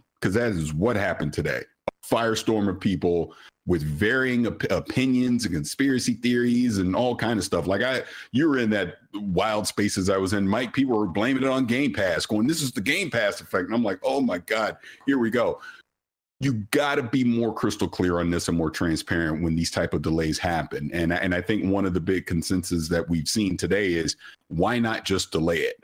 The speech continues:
I'm sure there's various reasons. They don't want it to butt up against Starfield, things like that. So maybe that's why they're not delaying, or maybe the sixty frames per second patch is so far out, it would severely delay the game. That's the point. We don't know. We're speculating on why. So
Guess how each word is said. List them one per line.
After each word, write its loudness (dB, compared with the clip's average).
I'm 0
sure 0
there's -2
various 2
reasons. 0
They 0
don't 0
want 0
it -6
to -4
butt 0
up -2
against -2
Starfield, 0
things -2
like -2
that. 0
So 0
maybe 2
that's 0
why 0
they're -2
not -2
delaying, -2
or 0
maybe 0
the 0
sixty -4
frames -2
per -6
second -2
patch -2
is -4
so 0
far 0
out, -2
it 0
would 0
severely 0
delay 0
the 0
game. -2
That's -2
the -2
point. -2
We 0
don't -2
know. 0
We're -2
speculating -2
on -2
why. 0
So 0